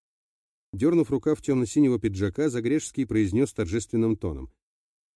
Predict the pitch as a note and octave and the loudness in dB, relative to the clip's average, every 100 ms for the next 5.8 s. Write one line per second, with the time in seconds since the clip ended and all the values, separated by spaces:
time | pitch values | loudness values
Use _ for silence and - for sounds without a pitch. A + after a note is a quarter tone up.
0 | - G2 E2+ G2 F#3 F3+ F3+ F3+ C#3+ C#3 | -8 -4 -2 0 0 0 0 4 6 4
1 | C3+ C3 A#2 B2+ - E3+ - A#2 A#2 B2 | 2 -2 0 0 -2 -6 -6 -4 -2 -2
2 | G#2 E3 F#3 F3 D#3+ B2 C#3+ D#3 D3+ - | -2 0 2 2 2 2 0 0 -2 0
3 | B2 C#3 A#2+ A#2 - C3+ C3+ B2 G#2+ C#3 | 0 0 -2 -10 -2 0 2 0 0 2
4 | C3 C#3+ B2+ - - G2 F#2 F2 E2+ D#2+ | 4 4 2 0 -6 -4 -2 -4 -6 -8
5 | G2+ F#2 - D#3 D#3 D3+ D3 C#3+ | -8 -8 -4 -2 2 2 2 0